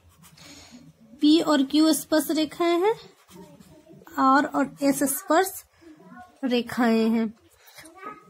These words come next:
और स्पर्श बिंदु ए B है, और ए B हमारा व्यास भी है।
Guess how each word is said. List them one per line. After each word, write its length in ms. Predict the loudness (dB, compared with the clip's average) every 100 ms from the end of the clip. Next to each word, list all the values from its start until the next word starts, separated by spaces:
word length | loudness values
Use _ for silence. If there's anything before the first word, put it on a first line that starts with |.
| -16 0
और 220 | 2 4
स्पर्श 400 | 2 2 0 2
बिंदु 420 | 2 4 6 4 0 -4 _ -18 -4
ए 120 | -2
B 220 | 0 0 0
है, 200 | 0 -4 -10 -20 -4
और 160 | -2 0 2
ए 120 | 4
B 160 | 6
हमारा 340 | 6 6 6 4
व्यास 460 | 4 4 4 4 2
भी 160 | 0 0
है। 160 | -2